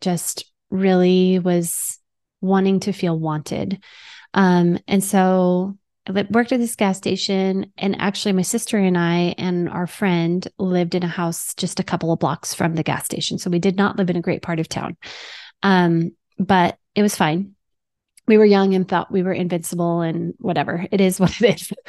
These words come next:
Um, but him and his family, um, lived just a few blocks away. And I had worked at the gas station for several months and never seen him. Um,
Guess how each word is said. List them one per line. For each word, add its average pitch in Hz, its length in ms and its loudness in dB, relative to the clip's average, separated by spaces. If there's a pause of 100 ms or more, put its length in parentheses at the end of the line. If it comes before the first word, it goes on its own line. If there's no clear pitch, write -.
(500)
Um, 190 400 2 (140)
but 196 640 0 (560)
him 214 240 6
and 254 120 6
his 277 200 4
family, 180 680 -2
um, 175 380 -2
lived 180 340 -2
just - 200 -10
a 175 60 -4
few - 140 -4
blocks 160 320 -2
away. 233 420 4
And 214 280 2 (560)
I 254 140 4
had 349 200 2
worked 214 300 0
at - 100 -2
the 170 60 -4
gas 170 200 -2
station 175 280 -6
for 175 120 -6
several 175 320 0
months 165 260 -2
and 170 140 -4
never 170 280 0
seen 160 280 -4
him. 185 360 -6 (160)
Um, 170 400 2